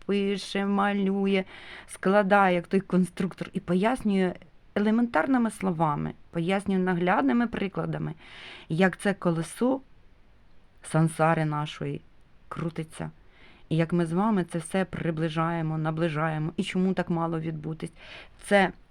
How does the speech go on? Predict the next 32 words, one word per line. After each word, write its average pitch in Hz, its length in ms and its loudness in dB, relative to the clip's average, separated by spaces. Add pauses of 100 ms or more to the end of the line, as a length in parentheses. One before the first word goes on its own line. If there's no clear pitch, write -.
і 190 80 2
чомусь 208 440 0
її 190 260 0
YouTube 180 240 -4
не 180 80 2
сильно 175 300 0
вис-, 165 260 -4
ну, 190 240 2
високо 165 440 -2
піднімає 185 600 0
її 180 320 0
рейтинг, 170 400 -4 (520)
і 175 160 2
чомусь 190 380 2
люди 190 180 2
на 175 100 4
неї 175 240 2
не 170 200 2
підписані. 156 720 -6 (420)
Тому 185 600 4 (640)
ті, 202 160 2
хто - 200 -4
бажає, 208 520 2
будь 180 140 -4
ласка, 185 340 -2
найдіть 226 460 0
її 151 300 -4 (380)
і 226 80 -2
підпишіться 180 720 -4
до 156 120 -4
цієї 156 480 -4
дівчинки. 156 580 -6